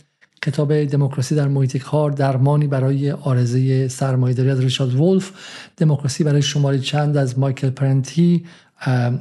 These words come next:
کتاب به چاله کشیدن نظام سرمایه‌داری یا اقتصاد را تسخیر،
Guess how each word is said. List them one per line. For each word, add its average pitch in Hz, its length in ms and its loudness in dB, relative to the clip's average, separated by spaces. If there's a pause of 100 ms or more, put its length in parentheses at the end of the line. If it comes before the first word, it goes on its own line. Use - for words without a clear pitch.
(440)
کتاب 147 240 0 (560)
به - 100 -2
چاله 131 260 0
کشیدن 143 420 0
نظام 143 340 2
سرمایه‌داری 135 560 2
یا 143 140 2
اقتصاد 143 680 -2
را 139 60 2
تسخیر، 131 500 -4